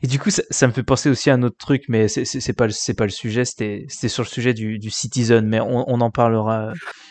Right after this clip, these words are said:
on... on en parlera plus tard. Euh... mais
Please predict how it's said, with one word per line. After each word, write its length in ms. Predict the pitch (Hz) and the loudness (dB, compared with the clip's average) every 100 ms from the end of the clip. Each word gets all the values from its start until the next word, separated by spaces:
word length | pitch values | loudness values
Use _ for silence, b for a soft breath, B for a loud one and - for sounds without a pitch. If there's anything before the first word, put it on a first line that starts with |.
| B _ _ - | B _ _ -8
on... 80 | 139 | -2
on 140 | 139 | 2
en 80 | 127 | 2
parlera 320 | 143 131 123 | 4 4 2
plus 140 | - 117 | -2 0
tard. 220 | 127 - B B B B | 0 -2 B B B B
Euh... 400 | 120 107 104 104 104 123 120 123 _ _ B B B B | -6 -4 -6 -10 -12 -16 -18 -20 _ _ B B B B
mais 360 | 123 123 131 | 4 6 4